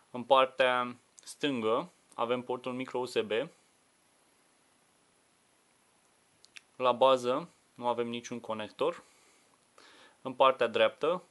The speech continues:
regăsim tastele pentru reglarea volumului, butonul dedicat pentru camera de cinci megapixeli, care este însoțită de un led flash. Difuzorul telefonului este pe spate. Uh,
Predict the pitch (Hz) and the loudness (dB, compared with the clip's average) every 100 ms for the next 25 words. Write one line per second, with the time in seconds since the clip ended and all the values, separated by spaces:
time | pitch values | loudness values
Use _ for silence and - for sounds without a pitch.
0 | 120 120 120 127 131 123 123 123 123 120 | -10 -8 -8 -8 -8 -4 -4 -2 -8 -8
1 | 120 - 117 120 120 117 110 120 143 147 | -10 -8 -6 -2 -2 -2 -4 -6 -6 -6
2 | 160 170 _ - - _ - 120 123 135 | -6 -8 _ -20 -20 _ -14 -12 -2 -2
3 | 139 139 120 113 117 123 - 123 120 117 | 0 -2 -2 -2 0 -2 -2 -8 -8 -2
4 | 117 117 113 131 - _ _ _ _ _ | -2 0 0 -2 -6 _ _ _ _ _
5 | _ _ _ - - _ 117 120 127 123 | _ _ _ -20 -20 _ -8 -6 -6 -6
6 | 123 113 107 113 - 143 180 - - - | -6 -6 -6 -10 -4 -4 -4 -12 -20 -20
7 | - - _ 131 127 127 131 127 120 113 | -20 -20 _ 0 0 -2 -8 -8 -8 -10
8 | 135 135 123 127 123 143 143 _ - 110 | -8 -6 -2 -2 -2 -6 -10 _ -18 0
9 | 120 127 127 - _ - 113 147 180 - | 2 2 -4 -20 _ -6 -2 -2 -4 -12
10 | 127 123 123 113 135 127 131 - _ - | -14 -10 -10 -2 -2 0 -2 -6 _ -20
11 | - - - _ 117 113 - 117 110 117 | -20 -20 -20 _ 0 0 -2 -4 -2 -2
12 | 147 123 120 107 - - 101 - 131 190 | -4 -6 -8 -10 -2 2 2 2 -2 -4
13 | - _ _ _ _ _ _ _ _ _ | -14 _ _ _ _ _ _ _ _ _
14 | _ _ _ _ - - - - _ - | _ _ _ _ -20 -20 -20 -20 _ -2
15 | 117 120 120 | 2 2 2